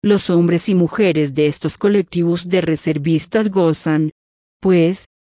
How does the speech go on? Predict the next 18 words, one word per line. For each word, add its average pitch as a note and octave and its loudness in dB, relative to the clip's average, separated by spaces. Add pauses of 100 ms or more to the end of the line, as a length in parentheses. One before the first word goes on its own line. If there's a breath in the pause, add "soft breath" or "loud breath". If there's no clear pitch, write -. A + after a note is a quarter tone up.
(200)
de D3 0
distintos E3+ 0
grados D#3+ -2
de F3 -2
contacto E3+ -2
con F3 0
sus G3+ -4
modeladores G3 2
gracias G3 -2
a F#3 0
la F3 0
mediación F3 0
del F3+ 2
ministerio E3 2
de D#3+ 2
las F3 -2
criaturas F#3 0
intermedias F#3 0